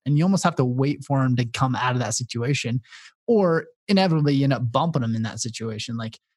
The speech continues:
and I've learned to notice when it's happened. And now that I understand the back eddy rule, I, um, I see it a lot more, and I'll see it before it even happens. And it's like, "Okay,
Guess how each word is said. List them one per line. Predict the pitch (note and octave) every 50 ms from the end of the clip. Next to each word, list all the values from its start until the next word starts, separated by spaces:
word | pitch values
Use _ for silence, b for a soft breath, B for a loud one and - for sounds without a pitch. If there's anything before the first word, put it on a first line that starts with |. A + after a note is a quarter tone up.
| _ -
and | D3+ D#3+
I've | D#3+ D3 C#3+
learned | D#3+ G3 G#3+ A3 A3+ A3+ A3 G3+ A3 G#3 - - -
to | - D#3
notice | D3+ D3 D3+ D3 C#3 C#3+ D#3 E3 F3 E3 - - -
when | C3+ C#3 C#3
it's | C3+ C3+ - - -
happened. | - C3+ C3 C#3 C#3 F3 D3+ C3+
And | B2+
now | C#3 E3+ G3+
that | G3 F3
I | D3 C3
understand | A#2+ C#3 C#3+ C#3 C3+ - - C3+ B2 C3 C3+
the | C3+
back | B2 B2+ A#2+ A#2+ A2 - C#3+
eddy | D3 D3 D3 D3+
rule, | D3 D#3 D#3+ D#3+ E3+ E3 B B B B B B
I, | F3 F#3+
um, | F3+ D#3+ C#3+ -
I | C#3 A#2+
see | - - - - F#3 E3
it | D3 B2+
a | A#2+
lot | A#2+ B2 A#2+ A2+ A2
more, | A#2 A#2+ B2 C3+ D3+ E3
and | C#3+ C3+
I'll | B2 A#2+
see | - - - C#3+
it | A#2 A2+
before | A#2 A2+ - - B2+ A#2
it | A#2 A2
even | A2+ G2+
happens. | G#2+ A2 G#2+ A2 B2 - F#3+ G3+ G#3+ G#3 G#3 - b b b b b _ -
And | D#3 D3+ D3+
it's | C3 -
like, | C#3+ C3 B2 - -
"Okay, | - - D#3 C3+ B2 B2 B2